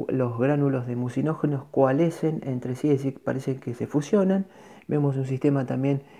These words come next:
vasolateral donde se hay comunicación entre célula y célula. Algo característico de esta célula que cuando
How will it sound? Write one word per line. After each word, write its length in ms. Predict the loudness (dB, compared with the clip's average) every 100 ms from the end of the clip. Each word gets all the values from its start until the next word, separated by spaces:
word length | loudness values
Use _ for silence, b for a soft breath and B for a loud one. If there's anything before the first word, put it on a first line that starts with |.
| B
vasolateral 840 | 2 2 4 0 -2 0 2 4
donde 220 | 4 2 -2
se 180 | -2
hay 320 | 0 0 -2 B B B
comunicación 760 | -4 -2 0 0 -2 -2 0 0
entre 220 | -2 -4
célula 320 | -2 -2 0
y 80 | 0
célula. 400 | 2 2 2 0 B B B B 0
Algo 260 | 4 6
característico 640 | 6 4 2 0 0 0 0
de 60 |
esta 140 | 0 0
célula 360 | 2 4 4
que 100 | 2
cuando 440 | 0 0 0 -2